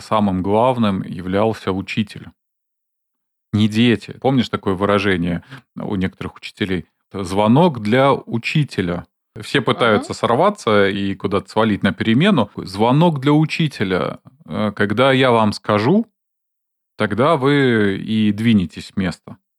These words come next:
Speaker 1: Дети в школе, они никто. Их звать их
Speaker 2: Мгм.
Speaker 1: никак. Никакого уважительного отношения к детям в нашей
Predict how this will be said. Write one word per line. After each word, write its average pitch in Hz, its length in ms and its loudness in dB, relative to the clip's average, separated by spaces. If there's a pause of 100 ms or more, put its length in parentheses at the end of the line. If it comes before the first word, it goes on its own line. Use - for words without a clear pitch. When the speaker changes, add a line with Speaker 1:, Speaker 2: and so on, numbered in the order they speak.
(540)
Speaker 1:
Дети 135 600 0
в - 100 -14
школе, 127 920 0
они 107 340 0
никто. 143 760 0 (320)
Их 104 160 -12
звать 139 360 -2
их 117 180 -6
Speaker 2:
Мгм. 120 60 0
Speaker 1:
никак. - 460 -4 (600)
Никакого 123 640 -2
уважительного 120 800 -2
отношения 123 960 0
к 95 140 -8
детям 98 1300 -4
в 92 80 -10
нашей 104 560 -2